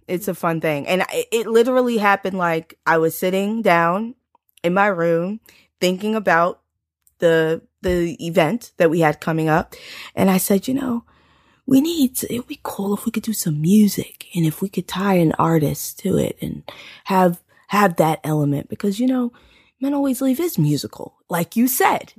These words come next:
and you felt it." And I, and and I, and I believe that, you know, so, well, well, you know, we should do this. And then that gives us another way of connecting with more people in the area and all that. So I really thought about it.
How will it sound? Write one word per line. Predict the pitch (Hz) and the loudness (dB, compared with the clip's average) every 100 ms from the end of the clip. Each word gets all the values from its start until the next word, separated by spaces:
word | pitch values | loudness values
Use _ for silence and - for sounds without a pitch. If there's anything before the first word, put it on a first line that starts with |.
| 185 | 0
and | 180 185 | 2 4
you | 247 | 0
felt | 247 330 415 349 | 4 2 4 0
it." | 196 | 0
And | 190 226 | 4 4
I, | 202 - | 2 0
and | 214 214 214 _ - - | 2 2 0 _ -16 -2
and | 214 | 2
I, | 220 226 214 214 196 | 4 2 0 -2 0
and | 196 220 | -2 -2
I | |
believe | 233 247 262 320 285 208 - | 0 0 2 0 -2 -4 -2
that, | 180 151 127 - | 0 0 -4 -6
you | 190 | -2
know, | 190 202 | 2 2
so, | - _ | -2 _
well, | - 427 - | -12 -12 -12
well, | 359 330 | -6 -4
you | 311 | -2
know, | 302 | -4
we | 302 311 | -6 -8
should | - | -10
do | - 330 | -8 -6
this. | 262 277 - | -4 -6 -6
And | 233 220 - - _ | -8 -8 -16 -20 _
then | 285 | 4
that | 285 277 | 4 2
gives | 262 226 | -2 -2
us | 254 240 | -4 -2
another | 220 226 226 | 0 0 0
way | 202 214 | 2 2
of | 208 190 - _ | 0 -2 -12 _
connecting | 196 160 175 - 226 | 2 4 2 2 2
with | 226 | 4
more | 214 220 | 4 2
people | 220 226 208 220 220 | 0 -4 -2 -2 0
in | |
the | 233 226 | -2 -2
area | 185 208 220 220 220 | -2 -2 -2 -2 -2
and | 165 | -2
all | 202 214 | -4 -4
that. | 220 226 | -6 -4
So | 233 | 2
I | 208 214 | 4 4
really | 202 208 226 | 2 0 0
thought | - 302 | 0 0
about | 208 165 | 2 2
it. | 160 | 2